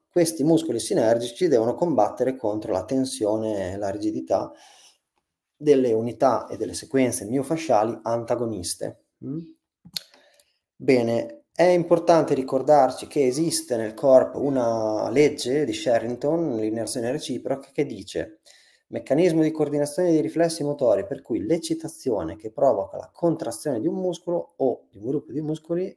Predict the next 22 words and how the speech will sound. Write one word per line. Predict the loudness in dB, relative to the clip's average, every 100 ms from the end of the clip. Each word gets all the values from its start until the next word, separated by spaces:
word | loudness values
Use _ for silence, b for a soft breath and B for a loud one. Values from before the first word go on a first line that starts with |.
| _
dete-, | -14 -4 -4 -4 _
determina | _ -20 0 0 2 -2
una | -4 -4 -8 _
inibizione | -2 0 -2 -4 -2 -2 -2
dei | -4 -6
muscoli | -6 -10 -12
antagonisti." | -10 -14 -16 -18 -20 _ _ _ _ _ _ _ _
Per | 2 2
farla | 4 2 4 -2 -6 -8
più | -8
semplice, | 0 0 0 -6 -2 -2 -4 -12 b b b _
se | -10 -8 2
voglio | 6 6 6
rilassare | -2 -6 -4 2 2 2
la | -2
muscolatura | -8 -6 -4 -2 -2 -2 -2
dietro, | -2 -4 -2 -2 -2 -6 _ _ _ _ _ _ _ _ _ _
devo | -2 0 2 0
contrarre | 0 -2 0 0 -2 -4 -4
la | -6
muscolatura | -6 -4 -4 -4 -8 -8 -8
davanti. | -8 -8 -12 -18 -20